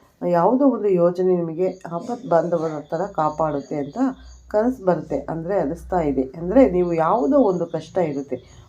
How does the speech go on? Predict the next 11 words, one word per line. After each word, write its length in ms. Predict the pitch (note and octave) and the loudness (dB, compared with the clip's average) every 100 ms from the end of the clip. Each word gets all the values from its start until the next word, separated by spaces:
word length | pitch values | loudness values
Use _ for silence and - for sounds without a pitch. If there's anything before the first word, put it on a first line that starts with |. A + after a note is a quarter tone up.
| - | -2
ಉದಾಹರಣೆಗೆ 580 | F#3 F#3 G#3 G#3+ F#3+ F3 | 4 6 6 4 0 0
ಆರೋಗ್ಯ, 580 | D3 D3+ F3 F3+ F3 A#3 - - - - - | -2 0 0 -2 -6 -8 -10 -20 -20 -20 -6
ಮ-, 420 | F#3 F3+ F3 E3 D3 | 0 2 2 0 -2
ಬಾಧೆ 380 | D#3+ F3 G3 | 2 2 4
ಆಗಿರುತ್ತೆ, 580 | F#3+ D#3 D3 C#3+ C#3+ E3 | 4 2 -2 -6 -6 -8
ಕಾಟಾಚಾರಕ್ಕೆ 880 | D#3+ D#3+ D3+ F#3+ G3+ F3+ D#3+ D#3+ E3 | -6 -6 -4 -4 -6 -6 -8 -8 -8
ಒಂದು 200 | D3+ C#3+ | -8 -10
ಹೆಲ್ತ್ 360 | D3 D#3 F#3+ | -10 -10 -6
ಇನ್ಶೂರೆನ್ಸ್ 640 | G3 E3 - E3 D#3+ D#3 - | -6 -6 -8 -10 -12 -12 -12
ತಗೊಂಡಿದ್ರಿ, 600 | D3+ D#3 D#3 C#3 C3+ C#3+ | -6 -6 -6 -6 -6 -4
ಅದೇ 280 | C3 C3+ | -2 -2